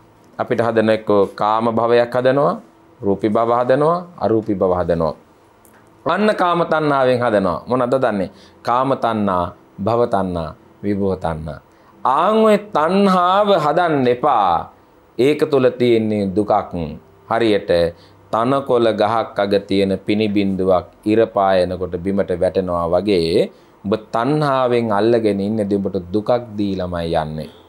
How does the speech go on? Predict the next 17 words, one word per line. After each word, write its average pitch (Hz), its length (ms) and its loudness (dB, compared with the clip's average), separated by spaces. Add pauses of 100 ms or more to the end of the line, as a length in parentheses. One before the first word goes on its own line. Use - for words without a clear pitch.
(340)
ඒ 110 120 -2
නිසා 113 300 0 (100)
අල්ල 135 240 0
ගන්න 95 300 2
එපා 85 260 0
කියනවා 82 340 -8 (320)
බුදුහාමුදුරුවෝ. 92 720 0 (320)
ආන් 165 300 0 (100)
ඒ 170 220 4
කෙනාගේ 196 480 2
හිත 180 180 2
තමයි 160 300 0
මහත්මයා 165 460 0
විරාගී 247 400 2
බවට 117 300 2
පත් 104 220 -2
වෙන්නේ. 80 280 -2